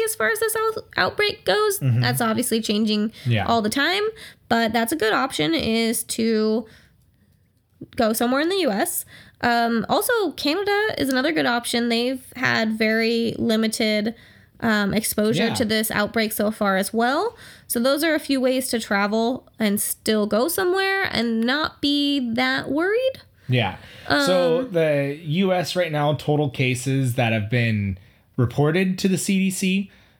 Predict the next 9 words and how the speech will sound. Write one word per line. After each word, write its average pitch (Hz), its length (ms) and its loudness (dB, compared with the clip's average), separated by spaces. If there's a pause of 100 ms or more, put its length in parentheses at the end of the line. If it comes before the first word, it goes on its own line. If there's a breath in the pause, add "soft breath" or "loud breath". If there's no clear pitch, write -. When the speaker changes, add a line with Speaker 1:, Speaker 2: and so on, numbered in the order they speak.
(180 soft breath)
Speaker 2:
have 123 180 2
been 120 400 2
still 185 300 0
under 143 240 2
a 117 40 2
hundred. 110 360 -2 (180)
It's 120 160 -2
at 120 100 2
ninety-nine. 110 540 0